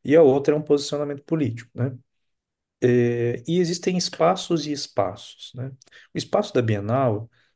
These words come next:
ele não é um espaço, é, como posso dizer, ele, ele não, ele não, não é um espaço de nicho, né? Ele não é um espaço acadêmico,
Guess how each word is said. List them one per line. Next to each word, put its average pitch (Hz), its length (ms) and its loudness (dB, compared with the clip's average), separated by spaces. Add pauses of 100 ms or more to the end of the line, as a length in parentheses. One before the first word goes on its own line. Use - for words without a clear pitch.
(260)
ele 147 180 0
não 160 280 0
é 151 120 0
um 127 280 -2
espaço, 117 960 -2
é, 113 600 -2 (1400)
como 117 240 -4
posso 117 200 0
dizer, 117 320 -2
ele, 123 140 -4
ele 123 100 -6
não, 139 300 -4
ele 135 220 -4
não, 151 320 -2
não 131 280 -2
é - 40 -2
um - 20 -4
espaço 127 440 -4
de 123 140 -2
nicho, 120 640 -2 (200)
né? 117 360 -6 (640)
Ele 113 160 -2
não 123 220 2
é 139 60 0
um 135 60 0
espaço 131 340 -2
acadêmico, 110 760 -4